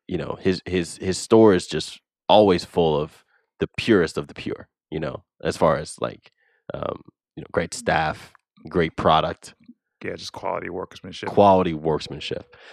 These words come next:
Speaker 1: Um, but he came through. H E B always was holding us down.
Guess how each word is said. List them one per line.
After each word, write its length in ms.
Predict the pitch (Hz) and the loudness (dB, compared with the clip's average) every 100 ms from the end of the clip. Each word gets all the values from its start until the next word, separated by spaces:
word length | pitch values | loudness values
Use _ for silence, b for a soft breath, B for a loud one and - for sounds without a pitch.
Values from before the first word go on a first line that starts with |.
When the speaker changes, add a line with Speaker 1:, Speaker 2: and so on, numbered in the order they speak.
| B B | B B
Speaker 1:
Um, 440 | 92 95 92 87 82 | 0 2 2 0 -2
but 120 | 92 | -2
he 140 | 151 | -2
came 260 | 151 127 120 | 0 2 2
through. 340 | 110 110 107 - | 4 6 6 4
H 240 | 135 - | 2 2
E 80 | 123 | -2
B 380 | 101 107 104 92 _ | 0 0 0 -4 _
always 400 | 98 101 104 104 | 6 8 6 4
was 120 | 98 | 2
holding 260 | 101 98 98 | 4 6 4
us 100 | 95 | 0
down. 420 | - 90 90 90 | 2 2 0 -2